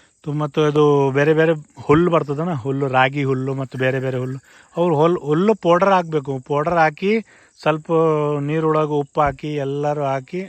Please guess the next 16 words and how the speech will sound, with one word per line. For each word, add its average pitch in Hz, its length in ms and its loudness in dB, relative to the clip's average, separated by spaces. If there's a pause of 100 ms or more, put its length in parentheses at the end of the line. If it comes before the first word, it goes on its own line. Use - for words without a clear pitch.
(360)
ಹಾಕ್ಬೇಕಂದ್ರೆ 147 640 -4
ಓಕೆ. 139 360 -2 (640)
ಯಾಕಂದ್ರೆ 147 400 -4
ಅದು 160 120 -4
ಕುರಿ 143 280 -2 (120)
ಇದು, 135 160 -4
ಅವ್ರಿಗೆ 131 240 -4
ಹೊಟ್ಟೆ 123 300 -6
ತುಂಬಬೇಕು 151 480 -4
ಮತ್ತು 160 260 -4
ಅವ್ರಿಗೆ 139 180 -6
ಪ್ರೋಟೀನ್ 156 640 -2
ಸಿಗಬೇಕು. 131 480 -6 (560)
ಅವ್ರು 165 200 2
ನಮ್ಮ 151 240 0
ಉದ್ದೇಶ. 127 300 -2